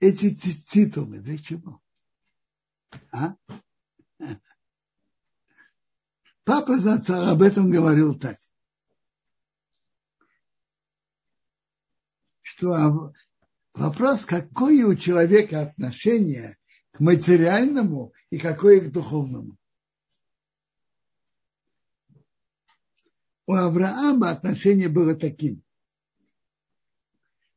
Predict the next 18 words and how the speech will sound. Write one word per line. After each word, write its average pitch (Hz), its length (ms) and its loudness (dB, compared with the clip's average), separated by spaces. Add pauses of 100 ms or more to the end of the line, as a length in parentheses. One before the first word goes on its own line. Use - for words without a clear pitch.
В 190 60 4
материальных 240 760 4
вопросах 196 920 -6
Элиэзер, 190 800 -2
он 196 200 -4
был 185 340 -2 (180)
старейшин 208 760 0
над 180 220 -6
домом, 160 480 -4 (580)
который 214 500 0
властвует 233 920 0
над 190 180 -4
всем, 208 300 -6
что 165 480 -12 (260)
у 156 100 2
него. 143 460 0 (640)
Может 147 460 -4
купить, 170 640 -2